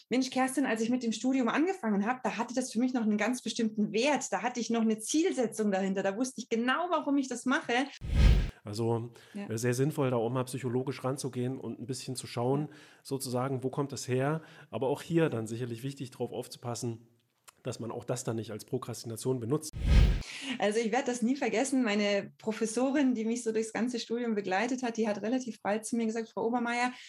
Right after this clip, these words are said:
Speaker 1: Sie brauchen eine Nische. Weil Coaches
Speaker 2: Mhm.
Speaker 1: gibt's wie Sand am Meer und Sie müssen sich mit einer Nische davon abgrenzen.“ Weil wenn Sie auf den Markt gehen und rausrufen, „Ja, Sie sind Coach“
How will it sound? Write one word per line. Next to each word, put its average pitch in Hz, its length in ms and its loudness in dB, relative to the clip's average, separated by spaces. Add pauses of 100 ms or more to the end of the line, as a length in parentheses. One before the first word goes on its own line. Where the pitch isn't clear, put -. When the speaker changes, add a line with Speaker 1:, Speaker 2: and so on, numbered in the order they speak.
(140)
Speaker 1:
Sie - 140 -4
brauchen 226 320 0
eine 220 200 2
Nische. 220 440 2 (420)
Weil 202 120 0
Coaches 320 400 0
Speaker 2:
Mhm. - 40 -6
Speaker 1:
gibt's 254 220 -4
wie 220 60 0
Sand 233 320 0
am 190 120 2
Meer 233 380 0
und 226 160 0
Sie 262 200 0
müssen 269 440 2
sich 285 200 -4
mit 226 180 -4
einer 214 160 0
Nische 240 300 0
davon 220 260 -4
abgrenzen.“ 175 500 -6
Weil 190 80 0
wenn 262 140 2
Sie 262 160 -4
auf 220 120 -2
den 214 100 2
Markt 247 360 -2
gehen 269 220 0
und 220 80 0
rausrufen, 247 520 -2
„Ja, 220 120 2
Sie 208 80 2
sind 202 180 0
Coach“ 302 500 -2